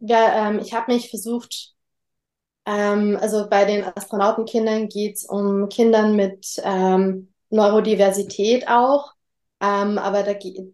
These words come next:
also einfach auch gefühlt starke Kinder, ähm, und ich wollte mich aber so von diesen ganzen Diagnosen, ähm, entfernen und sagen, eigentlich kann sich da jeder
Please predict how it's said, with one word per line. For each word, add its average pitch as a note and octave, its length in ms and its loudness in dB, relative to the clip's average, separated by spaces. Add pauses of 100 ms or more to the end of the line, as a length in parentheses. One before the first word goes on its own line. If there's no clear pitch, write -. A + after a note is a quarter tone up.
also G#3 260 0
einfach G3 320 2
auch G3+ 240 0
gefühlt A#3+ 500 -2
starke A3+ 460 2
Kinder, C4+ 640 2 (480)
ähm, G3+ 600 0 (280)
und G#3+ 560 -2 (440)
ich A3+ 240 -6
wollte A3+ 300 6
mich G#3+ 240 2
aber G3+ 240 2
so G#3 260 0
von G3+ 220 -6
diesen G3 220 -4
ganzen G3 640 -2 (300)
Diagnosen, G3 1120 0
ähm, F#3 280 0
entfernen G3 580 -2
und F#3+ 80 -4
sagen, F#3+ 280 -2
eigentlich F#3+ 280 -4
kann F#3+ 160 -6
sich F#3+ 100 -10
da F#3 80 -4
jeder G3 540 0